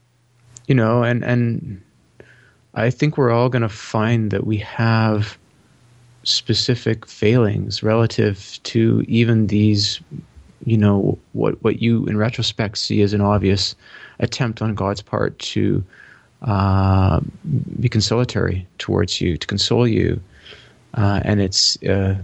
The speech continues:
you know, this, um, God is manifesting an attachment, an attunement, you know, and, and that's, I think that's fantastic.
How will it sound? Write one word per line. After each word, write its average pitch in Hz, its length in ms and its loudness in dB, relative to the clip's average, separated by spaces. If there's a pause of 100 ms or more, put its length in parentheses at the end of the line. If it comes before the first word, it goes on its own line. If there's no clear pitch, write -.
(260)
you 120 120 2
know, 101 180 2
this, 104 380 0 (1400)
um, 78 540 -4
God 117 260 -2
is - 140 -8
manifesting 117 580 -2
an 107 60 -2
attachment, - 640 -6
an 101 100 -4
attunement, - 580 0 (720)
you 98 80 -2
know, 127 300 2
and, 110 200 0
and 113 120 -2
that's, 107 340 -4
I 117 100 -2
think 151 120 -2
that's 104 140 -2
fantastic. 123 540 -6